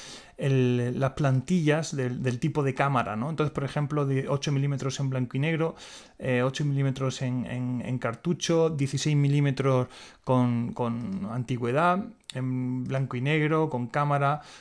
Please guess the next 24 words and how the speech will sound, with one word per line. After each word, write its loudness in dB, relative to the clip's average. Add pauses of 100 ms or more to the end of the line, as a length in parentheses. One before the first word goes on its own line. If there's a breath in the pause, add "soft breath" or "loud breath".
(100)
podemos 2
simular 2
dieciocho 0
fotogramas -2
por -6
segundo, 2 (320 loud breath)
el -6
tamaño -2
del, -4
del, -6
del -6
recuadro, 2
buah, -6
ya -6
digo, -4
a -4
mí, 2
eh, 0
pa-, -4
personalmente, 0 (400 loud breath)
eh, -4
p-, -6
eh, -4
podemos, 2